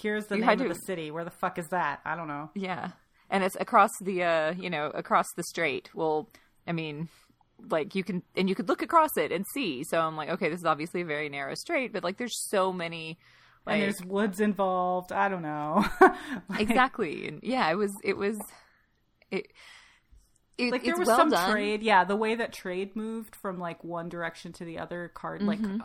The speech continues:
Speaker 1: the cardinal directions. It's like, okay, so I know that there is a forest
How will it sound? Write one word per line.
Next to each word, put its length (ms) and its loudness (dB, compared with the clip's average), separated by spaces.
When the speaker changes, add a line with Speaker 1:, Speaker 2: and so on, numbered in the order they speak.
Speaker 1:
the 80 -8
cardinal 340 -6
directions. 500 -8
It's 120 -12
like, 100 -6
okay, 280 -4
so 120 -8
I 120 -4
know 160 -8
that 140 -10
there 160 -4
is 440 -10
a 80 -10
forest 640 -8